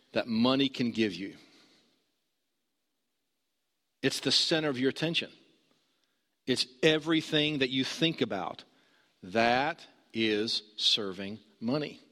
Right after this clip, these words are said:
Conversely, what is serving God? I'm glad you asked.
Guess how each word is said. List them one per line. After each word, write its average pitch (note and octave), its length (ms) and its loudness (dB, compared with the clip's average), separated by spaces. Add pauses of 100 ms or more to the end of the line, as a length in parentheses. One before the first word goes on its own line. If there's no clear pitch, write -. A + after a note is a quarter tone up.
(1040)
Conversely, B2 680 0 (100)
what C#3 200 -2
is E4 100 2
serving D#3+ 420 0
God? F3 320 2 (200)
I'm G#3 60 -10
glad F3 200 2
you D#3+ 100 6
asked. D3+ 400 0